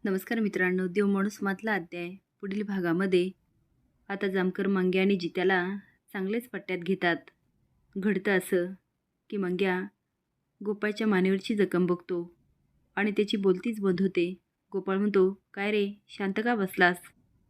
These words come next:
"काय म्हणले जामकर?" मंग्या म्हणतो, "काय नाही, मानेवरची जखम," आणि निघून जातो. गोपाळ म्हणतो,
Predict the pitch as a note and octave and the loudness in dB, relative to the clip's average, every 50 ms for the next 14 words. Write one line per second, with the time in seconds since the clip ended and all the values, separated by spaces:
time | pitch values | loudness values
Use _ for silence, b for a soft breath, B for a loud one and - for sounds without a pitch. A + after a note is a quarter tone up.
0 | _ - F#3 F#3 G3+ G#3+ G#3+ G#3 G#3+ F#3+ G3+ F#3+ F#3 F#3+ F#3 - G3+ G#3 A#3 A#3+ | _ -4 -2 0 0 2 2 0 0 2 2 2 2 2 0 -2 -6 -6 -6 -10
1 | - _ _ _ _ _ _ _ _ - G3 G3 G3 G3 G#3 G#3 G3+ G3+ G#3+ - | -12 _ _ _ _ _ _ _ _ -10 -6 -4 -2 -2 0 -2 -2 -2 -2 -2
2 | A#3 A#3 A#3 G#3+ G#3 G#3 A3 A3 - _ _ _ _ _ _ _ _ - G#3 G3+ | 0 0 2 2 0 0 -2 -6 -12 _ _ _ _ _ _ _ _ -8 -6 -4
3 | G3 G3 G3 G3+ G3+ G3+ - A3+ G3 F#3 F#3+ F#3 - F#3 F3+ F3+ F#3 F#3+ _ _ | -2 -2 0 -2 -2 -2 -2 -4 0 0 -2 -2 -2 -6 -6 -4 -6 -10 _ _
4 | _ _ G3 G#3+ A#3 A3 G#3 F#3 E3+ F#3 F#3 F3 F3 E3 - F3 E3+ E3+ E3+ - | _ _ -8 -4 -2 0 0 2 2 2 2 2 2 0 2 0 0 0 -2 -8
5 | _ _ _ _ _ _ _ _ _ _ _ _ _ _ _ F#3 F#3+ F3+ - F#3+ | _ _ _ _ _ _ _ _ _ _ _ _ _ _ _ -4 -4 -2 0 0
6 | F#3+ F#3+ G3+ G#3 G3 G3 F3+ F#3 F#3+ | 0 2 0 2 2 2 2 2 -2